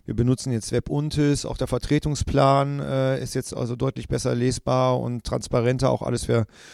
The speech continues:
Schüler und Eltern. Wir haben das digitale Klassenbuch. Also, ähm, ist schon, ist schon eine Menge, äh, positiv passiert. Der Sch-, das Schulfest dann,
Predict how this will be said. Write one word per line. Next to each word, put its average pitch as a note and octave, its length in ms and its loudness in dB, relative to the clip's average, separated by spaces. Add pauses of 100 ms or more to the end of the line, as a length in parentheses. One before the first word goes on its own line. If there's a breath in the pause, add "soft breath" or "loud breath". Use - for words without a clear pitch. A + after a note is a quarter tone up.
(120 loud breath)
Schüler C#3 320 4
und A2+ 140 -2
Eltern. C#3 560 0
Wir A#2+ 80 -2
haben A#2+ 80 -4
das A2+ 120 -8
digitale B2 460 0
Klassenbuch. C3+ 760 4 (480 loud breath)
Also, A#2+ 520 0
ähm, A#2+ 520 -2
ist C3 120 -4
schon, C3+ 500 0 (720)
ist - 120 2
schon D3 140 8
eine C3+ 60 8
Menge, C3 880 6
äh, G#2+ 40 -14
positiv B2+ 480 2
passiert. A#2 720 -4
Der A2+ 100 -2
Sch-, - 140 -6
das G#2+ 140 -2
Schulfest - 680 2
dann, E3+ 300 2